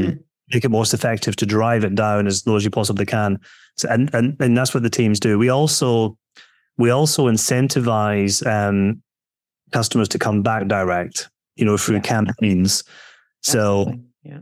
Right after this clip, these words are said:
Speaker 2: in January, seventy-five percent of everybody who booked a holiday with us downloaded our app, um, b-, before they went on holiday.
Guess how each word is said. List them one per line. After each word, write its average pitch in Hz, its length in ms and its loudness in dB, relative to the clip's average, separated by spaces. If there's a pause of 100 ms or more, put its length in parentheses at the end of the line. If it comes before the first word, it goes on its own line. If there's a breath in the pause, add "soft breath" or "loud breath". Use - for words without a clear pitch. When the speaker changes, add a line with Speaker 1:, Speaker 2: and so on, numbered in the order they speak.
(120)
Speaker 2:
in 131 120 2
January, 135 600 2
seventy-five 123 760 0
percent 110 560 0
of 101 140 2
everybody 110 380 0
who 104 120 0
booked 98 200 -4
a 104 60 0
holiday 107 260 0
with 98 200 0
us 95 120 -2
downloaded 104 540 0
our 98 160 0
app, 107 340 -2 (540)
um, 98 400 0
b-, 104 100 -6
before 110 440 0
they 107 80 2
went 98 300 0
on 95 80 -2
holiday. 101 600 0